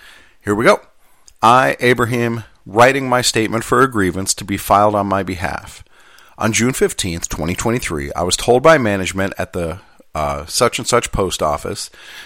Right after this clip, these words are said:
that during my route evaluation on June sixth, twenty twenty-three, they had a problem with the two Comfort Stops I took and the location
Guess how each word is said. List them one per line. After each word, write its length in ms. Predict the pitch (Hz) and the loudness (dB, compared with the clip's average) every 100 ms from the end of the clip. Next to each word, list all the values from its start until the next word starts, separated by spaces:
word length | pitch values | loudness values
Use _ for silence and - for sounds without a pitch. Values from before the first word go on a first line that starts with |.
| - | -2
that 160 | 120 104 | -2 0
during 260 | 120 151 | 0 2
my 120 | 156 | 2
route 280 | 160 131 104 | 4 6 4
evaluation 680 | 95 92 87 85 80 82 104 | 4 4 2 0 -2 -2 -2
on 160 | 98 95 | -4 -2
June 240 | 95 95 | -4 -2
sixth, 480 | - - 95 - - | 2 2 2 0 -4
twenty 300 | - 87 85 | -4 -8 -8
twenty-three, 680 | - 80 78 - 73 73 78 - - - | -8 -10 -10 -10 -8 -8 -10 -18 -20 0
they 100 | 117 | 2
had 140 | 131 151 | 4 2
a 20 | |
problem 480 | - 180 190 95 90 | 2 4 4 2 -8
with 80 | 87 | -8
the 80 | |
two 220 | - - 107 | -4 -4 -2
Comfort 420 | 143 139 110 - | -2 -2 -6 -4
Stops 300 | 98 90 - | -2 -2 -4
I 80 | 87 | -6
took 320 | - 87 - | -4 -6 -6
and 160 | 113 107 | -6 -4
the 80 | |
location 880 | 104 101 - 151 180 - 90 82 | 0 -2 -2 0 0 0 -4 -8